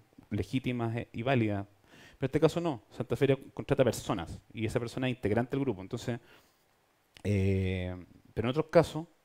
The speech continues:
tú tenés que, que presentarle esto a un cliente, a una marca, o a veces te sale en el mundo corporativo, me imagino, yo he trabajado muy poco en eso. Eh, pero tú tienes que ir con los renders, ¿cierto? En alta calidad y mostrar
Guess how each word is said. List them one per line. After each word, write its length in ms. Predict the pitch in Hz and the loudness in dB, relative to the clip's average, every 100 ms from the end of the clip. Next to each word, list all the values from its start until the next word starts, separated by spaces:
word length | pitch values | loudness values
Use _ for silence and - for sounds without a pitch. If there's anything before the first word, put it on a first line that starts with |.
| - | -8
tú 120 | 127 | -2
tenés 180 | 127 135 | 0 0
que, 100 | 131 | 0
que 480 | 127 117 110 107 104 | 2 2 2 0 -2
presentarle 640 | 110 110 101 - 107 131 | -4 -4 -2 2 4 4
esto 160 | 135 123 | 2 -2
a 40 | |
un 80 | 113 | -4
cliente, 420 | - 123 - - | -2 -2 -2 -8
a 100 | 95 | -10
una 160 | 98 95 | -8 -4
marca, 440 | 101 120 131 - | 0 0 0 2
o 40 | 113 | 0
a 20 | |
veces 200 | 113 117 | 2 -2
te 60 | - | -2
sale 160 | 110 | -2
en 80 | 90 | -2
el 80 | 104 | -4
mundo 220 | 113 113 | -4 -6
corporativo, 520 | 110 110 104 120 123 | -6 -4 -4 -4 -6
me 40 | 120 | -6
imagino, 300 | 117 127 123 | -8 -6 -6
yo 100 | 117 | -6
he 40 | |
trabajado 280 | - - 113 | -8 -8 -6
muy 200 | 117 120 | -4 -4
poco 200 | 120 117 | -6 -4
en 80 | 135 | -6
eso. 240 | - 101 - - - - - _ | -6 -16 -18 -20 -20 -20 -20 _
Eh, 380 | - 98 98 95 101 | -2 2 2 0 0
pero 880 | 104 98 98 98 95 95 95 95 95 | -2 0 -2 -2 -2 -4 -6 -8 -8
tú 80 | |
tienes 180 | 101 107 | -6 -4
que 380 | - 101 92 92 - - | -2 -2 -2 -6 -12 -10
ir 240 | - 101 - | -4 -4 -2
con 140 | 104 | -4
los 120 | 101 | 2
renders, 480 | - 107 110 107 101 | 2 4 2 0 -2
¿cierto? 320 | - 110 - | -2 -2 -4
En 80 | 98 | -2
alta 240 | 101 113 110 | -2 0 0
calidad 540 | 110 107 107 113 127 | 2 4 2 2 0
y 240 | 110 95 | -4 -6
mostrar 480 | 92 95 92 - 104 | -8 -10 -8 -2 -4